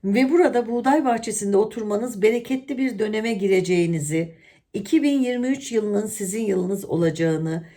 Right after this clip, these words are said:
kızgınlıklar, öfkeleri iki bin yirmi ikide bırakıp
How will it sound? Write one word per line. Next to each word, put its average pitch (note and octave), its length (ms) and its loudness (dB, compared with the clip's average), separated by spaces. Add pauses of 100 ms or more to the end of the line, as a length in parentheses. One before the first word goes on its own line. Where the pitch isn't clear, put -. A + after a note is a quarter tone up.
(240)
kızgınlıklar, C#4+ 960 0
öfkeleri C4+ 580 0
iki C4 240 -6
bin C#4 160 -2
yirmi C4+ 280 -2
ikide B3+ 360 -4
bırakıp A3 600 0